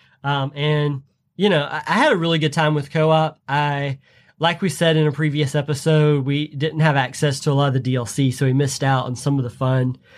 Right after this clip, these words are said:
uh, that we got to have there. But overall, I really liked the co-op, and I'm looking forward, uh,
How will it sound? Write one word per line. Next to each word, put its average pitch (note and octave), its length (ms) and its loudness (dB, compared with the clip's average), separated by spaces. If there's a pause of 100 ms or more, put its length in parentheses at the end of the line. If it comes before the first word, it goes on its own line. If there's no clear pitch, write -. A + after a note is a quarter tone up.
(260)
uh, C3 180 0
that C3+ 100 -2
we C3 80 0
got B2+ 180 0
to C#3 60 0
have B2 240 -2
there. C3+ 320 2
But B2+ 300 -6
overall, E3+ 440 4
I D#3 40 2
really D3 240 2
liked C#3+ 220 -4
the C#3 40 -8
co-op, C#3 560 -4 (400)
and C3 560 -2 (320)
I'm C#3 180 -2
looking E3 380 -2
forward, D#3 720 4
uh, B2 260 -6